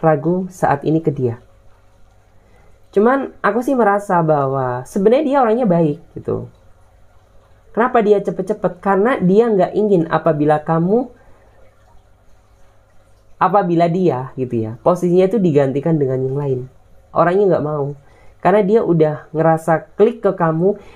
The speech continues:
dia udah merasa di dalam batinnya dia itu udah chemistry-nya udah kuat banget ke kamu gitu. Jadi aku nggak mau gitu, kamu ada yang deketin. Jadi aku nggak pingin kamu ada yang milikin selain aku.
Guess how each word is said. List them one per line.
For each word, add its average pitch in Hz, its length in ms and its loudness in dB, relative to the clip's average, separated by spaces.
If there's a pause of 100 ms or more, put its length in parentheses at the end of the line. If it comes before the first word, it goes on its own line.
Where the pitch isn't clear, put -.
(140)
dia 196 240 4
udah 170 180 0
merasa 165 800 -2
di 160 240 2
dalam 165 320 2
batinnya 160 420 2
dia 156 220 0
itu 226 160 2
udah 147 400 2
chemistry-nya 160 560 2
udah 147 160 0
kuat 143 240 -2
banget 170 260 -2
ke 156 80 0
kamu 151 320 -6 (140)
gitu. 120 340 -6 (840)
Jadi 208 200 6
aku 208 200 0 (120)
nggak 165 140 2
mau 160 420 0
gitu, 127 200 -2
kamu 160 240 2 (100)
ada 147 100 2
yang 139 160 2
deketin. 135 520 -6 (120)
Jadi 156 240 4
aku 190 240 0
nggak - 160 0
pingin 139 360 -2
kamu 147 240 -2 (100)
ada 139 100 2
yang 139 160 2
milikin 139 360 0
selain 135 280 -2
aku. 131 400 -6